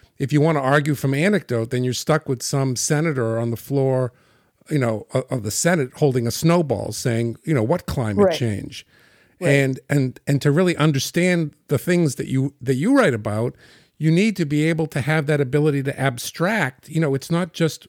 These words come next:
Speaker 1: one thing, it's many things.
Speaker 2: Absolutely. And that's why climate change, you know, on some level makes a very bad story. It's a very, very bad story. It's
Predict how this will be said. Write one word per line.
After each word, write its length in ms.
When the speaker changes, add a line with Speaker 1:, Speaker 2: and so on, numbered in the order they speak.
Speaker 1:
one 280
thing, 460
it's 200
many 360
things. 600
Speaker 2:
Absolutely. 540
And 140
that's 220
why 140
climate 360
change, 440
you 80
know, 240
on 140
some 260
level 240
makes 280
a 100
very 320
bad 400
story. 640
It's 160
a 40
very, 500
very 400
bad 280
story. 300
It's 140